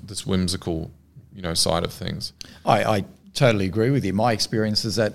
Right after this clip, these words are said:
Speaker 2: uh, it engages my right brain a lot,
Speaker 1: Mm.
Speaker 2: and I'm a lot more enthusiastic and a lot more passionate and intense.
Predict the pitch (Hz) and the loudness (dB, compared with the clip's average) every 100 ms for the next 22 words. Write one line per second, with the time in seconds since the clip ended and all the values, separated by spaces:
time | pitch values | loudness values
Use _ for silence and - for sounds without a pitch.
0 | - - - - 120 107 - 117 117 123 | -6 -20 -20 -18 -10 -8 -4 0 4 6
1 | 123 113 110 110 127 120 101 - 104 90 | 6 2 2 4 4 4 4 2 0 0
2 | 87 92 - - 101 110 110 117 113 - | 0 0 -2 -4 -2 2 4 4 2 -2
3 | - 117 120 120 110 98 - 104 90 95 | -6 -2 2 2 2 0 -4 -6 -2 0
4 | 147 - 170 151 120 95 107 90 - 135 | 0 2 2 2 0 -2 -4 -6 -4 -2
5 | 127 - 143 113 92 98 - 127 147 - | 0 2 2 0 -2 -4 0 2 2 0